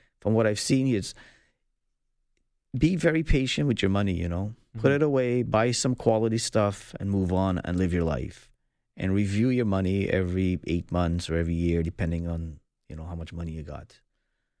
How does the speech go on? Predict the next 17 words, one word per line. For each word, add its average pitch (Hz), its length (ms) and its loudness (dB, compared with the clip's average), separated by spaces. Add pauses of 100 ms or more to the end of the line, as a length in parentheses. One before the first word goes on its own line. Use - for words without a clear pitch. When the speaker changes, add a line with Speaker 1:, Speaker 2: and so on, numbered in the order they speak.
(260)
Speaker 2:
So 113 200 0
instead 104 380 0
of 101 220 -2
panicking 120 600 0
and 110 100 0
<laughs> 156 380 2
freaking 151 380 0
out, 135 180 2
but 123 100 -2
watching 123 600 0
every 127 260 2
single 120 420 2
dot 110 400 2
in 107 140 2
market 107 380 2
change, 104 500 0
Speaker 1:
Mm-hmm. 98 260 0